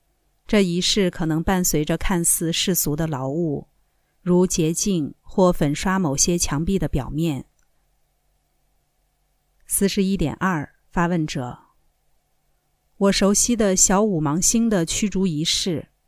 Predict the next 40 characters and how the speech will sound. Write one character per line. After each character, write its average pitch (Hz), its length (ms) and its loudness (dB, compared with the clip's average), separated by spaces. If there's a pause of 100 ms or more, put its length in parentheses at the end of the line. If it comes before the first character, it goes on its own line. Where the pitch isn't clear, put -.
(340)
我 185 120 4
想 165 200 0
要 170 120 -2
知 190 220 -2
道 175 160 0
这 196 160 0
个 170 100 0
仪 151 220 -2
式 170 320 0
是 - 160 -2
否 143 180 0
可 180 200 -2
以 175 160 0
用 175 160 0
来 160 160 -2
准 139 180 0
备 165 160 0
这 175 160 0
类 170 180 0
的 151 120 -4
工 180 180 0
作 170 140 0
场 139 280 -6
所。 127 380 -4 (2500)
我 185 160 0
是 170 220 -4
Ra， 165 320 -4 (840)
这 208 140 0
是 185 160 0
正 185 200 0
确 165 240 -2
的。 131 280 -8 (1400)
四 - 240 -2
十 180 140 -2
一 170 120 -2
点 160 200 -2
三， 190 400 -2 (260)
发 185 220 -2
问 175 200 0
者。 143 300 -8